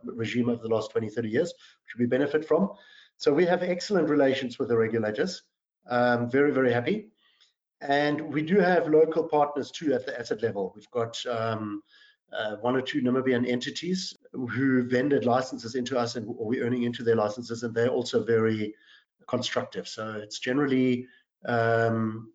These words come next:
yeah, it's a happy place, Namibia. It's easy to do, to do deals with the locals,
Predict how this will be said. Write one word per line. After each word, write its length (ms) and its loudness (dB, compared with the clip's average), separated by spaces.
yeah, 260 0
it's 140 -6
a 80 -4
happy 200 -2
place, 320 2
Namibia. 440 2
It's 200 -6
easy 260 -6
to 140 -14
do, 200 -2
to 200 -12
do 160 0
deals 460 2
with 120 -4
the 40 2
locals, 540 0